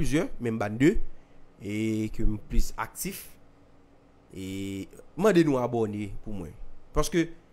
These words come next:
m ta swete ke gen, gen, gen, gen san mil moun. Donk sa ta fè m plezi anpil, m ta santi m gran ke m gen san mil moun, san mil moun k ap swiv mwen, k ap, k ap swiv mwen.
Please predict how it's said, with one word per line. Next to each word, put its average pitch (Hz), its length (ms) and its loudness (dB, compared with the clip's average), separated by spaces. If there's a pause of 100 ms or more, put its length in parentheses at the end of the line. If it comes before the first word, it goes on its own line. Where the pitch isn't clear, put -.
m 143 80 0
ta 185 120 6
swete 170 300 4
ke 127 180 -2
gen, 120 380 -2
gen, 110 240 -4
gen, 110 180 -4 (680)
gen 185 120 10
san 156 200 10
mil 127 160 2
moun. 117 260 0 (500)
Donk 113 120 -8
sa 123 100 0
ta 143 100 0
fè 135 100 -4
m 120 80 -6
plezi 113 320 -6
anpil, 110 200 -6
m 107 40 -12
ta 113 100 -6
santi 113 220 -8
m 101 80 -8
gran 127 260 0 (400)
ke 120 80 -8
m 113 100 -6
gen 113 100 -4
san 110 180 -4
mil 110 160 -4
moun, 120 220 -4 (1120)
san 131 340 2
mil 113 180 -2
moun 123 380 -2
k 107 100 -8
ap - 80 -10
swiv 104 220 -8
mwen, 113 160 -2
k 120 80 -6
ap, - 80 -16 (880)
k - 80 0
ap - 80 12
swiv 107 340 6
mwen. 85 100 -10